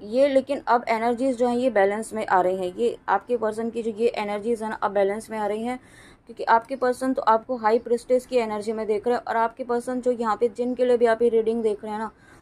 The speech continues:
वो इस आपके काउंटर पार्ट भी हैं, ठीक है, divine काउंटर पार्ट हैं, आपके twin flame ज-, यहाँ पे हैं, आपके डीएम, डीएफ़, आप जिस, आप जिस एनर्जी में हैं यहाँ पे ये आपके काउंटर पार्ट हैं। ठीक है, जिस भी person के लिए आप ये देख रहे हैं। और ये confirmation है इस बात का again कि आप जिनके साथ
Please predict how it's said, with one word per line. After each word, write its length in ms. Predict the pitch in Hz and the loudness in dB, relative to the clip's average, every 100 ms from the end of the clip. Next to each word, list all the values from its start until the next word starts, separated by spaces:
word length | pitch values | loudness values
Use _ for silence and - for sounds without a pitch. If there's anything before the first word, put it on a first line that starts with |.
| _ | _
वो 280 | 208 254 277 - | -2 2 4 2
इस 260 | 254 - - | -4 -4 0
आपके 300 | 220 - 277 | 0 2 -2
काउंटर 400 | 269 220 226 254 | 0 0 2 0
पार्ट 300 | 247 214 202 | 4 2 2
भी 100 | 220 | -6
हैं, 140 | 202 185 | -6 -6
ठीक 140 | 226 | -6
है, 60 | 240 | -2
divine 320 | 202 214 247 | -2 -2 -2
काउंटर 340 | 233 208 208 214 | 0 -2 -2 -2
पार्ट 280 | 208 202 240 | 0 0 -2
हैं, 140 | 233 | -4
आपके 320 | 202 202 240 | -2 -2 -4
twin 240 | 240 254 262 | -6 -4 -4
flame 340 | 233 214 233 | -2 0 0
ज-, 200 | 202 208 - _ 208 | -2 -4 -6 _ -10
यहाँ 240 | 208 196 | -2 -2
पे 100 | 208 | -2
हैं, 220 | 202 190 - _ - - _ _ - | -6 -8 -10 _ -20 -20 _ _ 0
आपके 460 | 196 - 247 247 240 - | 0 0 4 4 4 -2
डीएम, 400 | 208 220 240 254 - _ _ | -2 0 0 -2 -4 _ _
डीएफ़, 300 | 208 214 233 233 _ _ - | -6 0 0 0 _ _ -2
आप 200 | 214 208 | 0 2
जिस, 180 | 226 240 - | 2 0 2
आप 220 | 226 254 | 4 4
जिस 220 | 240 262 - | 2 -2 -4
एनर्जी 360 | 214 220 240 | -4 -4 -2
में 120 | 233 | 0
हैं 100 | 247 | 0
यहाँ 180 | 226 214 | 2 0
पे 100 | 214 | 0
ये 220 | 214 233 - | 0 0 0
आपके 240 | 202 202 226 | -2 -4 -4
काउंटर 380 | 202 190 196 | -2 -2 -4
पार्ट 300 | 214 208 202 | -4 -4 -4
हैं। 160 | 247 262 - _ _ - | -6 -10 -14 _ _ -10
ठीक 100 | 247 | -2
है, 80 | 254 | -2
जिस 340 | 214 247 - | 0 -2 -4
भी 100 | 262 | -6
person 420 | 254 226 226 226 | 0 0 0 -6
के 100 | 226 | -2
लिए 100 | 226 | 0
आप 140 | 220 226 | 0 0
ये 60 | |
देख 260 | 220 214 233 | -2 -2 -2
रहे 100 | 240 | -4
हैं। 120 | - | -4
और 340 | - 220 247 - | -2 2 2 0
ये 100 | 247 | -4
confirmation 640 | 247 233 233 254 247 247 240 | -4 -4 -2 -2 0 -2 -2
है 140 | 240 | -2
इस 100 | 226 | 0
बात 240 | 214 208 - | 4 4 2
का 140 | 240 | -6
again 420 | - 208 226 254 247 | -4 0 0 0 -2
कि 60 | |
आप 240 | - 208 202 | 2 2 2
जिनके 340 | 240 247 254 | -2 0 0
साथ 180 | 240 | 2